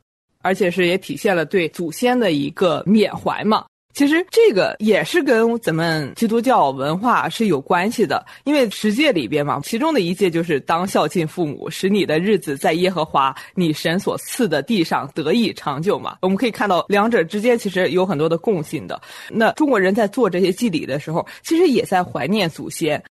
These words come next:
因为人都是有血有肉的嘛，家人去世的时候，我们都会伤心，都会难过的，都会想要去思念他的。就连圣经里边当时也写过一个故事，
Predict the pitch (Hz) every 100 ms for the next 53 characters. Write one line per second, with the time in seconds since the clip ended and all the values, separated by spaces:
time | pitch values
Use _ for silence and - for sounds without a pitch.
0 | _ _ _ - 320 220 - 160 165 160
1 | 220 294 311 214 143 226 - 185 208 143
2 | 185 226 160 151 - - 269 247 220 170
3 | 196 240 254 185 151 160 165 165 165 214
4 | 415 480 320 214 208 220 202 202 320 277
5 | 151 139 160 147 147 320 339 392 254 -
6 | - 196 196 190 - 170 170 196 143 156
7 | 104 87 - - - 330 277 285 381 285
8 | 311 311 247 135 143 139 254 247 262 202
9 | 190 185 277 - 220 139 170 156 160 170
10 | 208 165 - 123